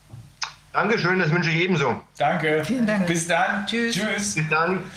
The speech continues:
Speaker 1: Ciao.
Speaker 2: Tja, und allen anderen wünschen wir auch ein schönes Wochenende. Äh, das war wieder mal ein Parforce-Ritt durch einiges, was extrem beunruhigend war. Mm,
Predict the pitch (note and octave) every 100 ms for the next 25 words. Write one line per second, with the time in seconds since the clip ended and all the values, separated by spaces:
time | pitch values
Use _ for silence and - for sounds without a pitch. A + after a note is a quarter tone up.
0 | - E3+ F#3 - - - - - E3+ D#3+
1 | E3 D#3 E3 F3+ F#3+ F3 F3+ F3 D#3+ F#3+
2 | G3+ D3+ C3+ B2+ A#2 B2+ C3 C3 C#3 D3
3 | F3+ F#3+ F#3+ D3+ C#3+ C#3 D3 D3+ D#3 D#3
4 | D3+ D3+ - - C3+ C3 G3 E3+ C#3+ C3
5 | C3 C3 C3 A2+ D3+ E3 - C3 A2+ C3
6 | A#2 - C3 C#3+ C3 B2 C3+ B2+ C3+ -
7 | - D3 G3 F3+ C#3+ C3 B2+ B2 A#2 A2+
8 | A#2 A#2+ D3 F3+ E3 - C#3 C3+ C3+ C3+
9 | C#3